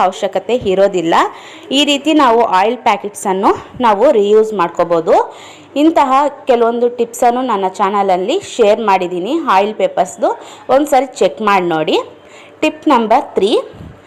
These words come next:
ನಾವು ಈ ರೀತಿ ನೈಲ್ಸ್ ಕಟ್ ಮಾಡೋವಾಗ ಇಲ್ಲಿ ಎಲ್ಲಂದ್ರೆ ಅಲ್ಲಿ ಬಿದ್ದೋಗಿರುತ್ತೆ. ಮತ್ತು ಅದು ಒಂದೊಂದು ನೈಲ್ಸೇ ನಾವು ಹುಡ್ಕೊಂಡು,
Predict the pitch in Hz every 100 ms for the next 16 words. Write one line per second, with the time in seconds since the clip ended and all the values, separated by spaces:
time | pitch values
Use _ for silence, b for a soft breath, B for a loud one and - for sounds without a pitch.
0 | B B 262 285 320 285 269 294 285 233
1 | 277 294 262 233 254 247 233 220 208 202
2 | 226 302 - 220 240 233 214 220 233 233
3 | 233 214 214 240 208 175 202 202 185 175
4 | 214 330 339 254 240 240 277 240 240 233
5 | 220 226 220 220 214 214 220 214 214 196
6 | 208 208 - 214 202